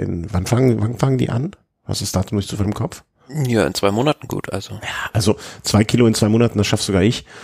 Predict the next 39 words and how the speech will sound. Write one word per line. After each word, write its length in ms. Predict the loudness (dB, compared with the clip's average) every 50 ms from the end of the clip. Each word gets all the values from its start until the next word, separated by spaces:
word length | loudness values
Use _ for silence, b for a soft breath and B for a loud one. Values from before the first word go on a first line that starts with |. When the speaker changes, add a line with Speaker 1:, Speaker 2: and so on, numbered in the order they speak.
| B B B B B B
Speaker 1:
Und, 320 | 0 2 2 2 0 0 0
ähm, 340 | 2 2 2 0 -2 -2 -4
ich 200 | -4 -6 -4 -2
be-, 160 | -2 0 2
würde 220 | 4 4 4 4 2
nicht 160 | 0 0 0
behaupten, 400 | -2 -2 -2 -2 -6 -6 -6 -2
dass 200 | 0 0 0 0
ich 160 | -2 -4 -4
in 80 | -6 -4
zwei 160 | -2 0 0
Monaten 320 | 2 2 2 0 0 0
in 60 | 2 2
der 100 | 2 2
Bernal-Form 600 | 2 2 2 4 2 2 2 2 0 0 0 0
bin, 200 | 0 -2 -2 -2
aber 220 | -2 -2 -2 0
wenn 120 | 0 0 0
es 140 | 0 0 0
nur 100 | 0 0
darum 200 | 0 -2 -2 -2
geht, 180 | -2 -4 -4
diese 180 | -4 -4 -4 -2
Schotterstrecke, 720 | -2 -2 -2 -2 -2 -4 -4 -2 -4 -2 0 0 0 0 -2 B B B B B B
ähm, 180 | 2 2 4 2
ich 160 | 0 -2 -4 -10 -20 _ _ _ -4
be-, 160 | -2 -2 -2
find, 680 | -2 -6 -4 0 2 2 2 2 0 -2 -6 -10 -12 -14 _ _ _ _ _ _ _ _ _ _ _ _ _ -10
äh, 60 | -6
also, 760 | -2 0 2 2 2 0 0 -2 -2 0 0 0 0 -2 -2 -6 _ _ _ _ _ _ _ _ _ _ _ _ -18 -16 -16 -16 -18 -16 -14
bin, 320 | -4 -2 0 2 2 2
hatte 120 | 2 0 0
ich 80 | -2
jetzt 140 | -2 -2 0
noch 60 | 0
nicht 140 | 0 0 0
den 80 | 0 0
Gedanken, 480 | 0 -2 -2 -4 -4 -4 -6 -6 -2
aber 300 | -2 0 2 2 2 0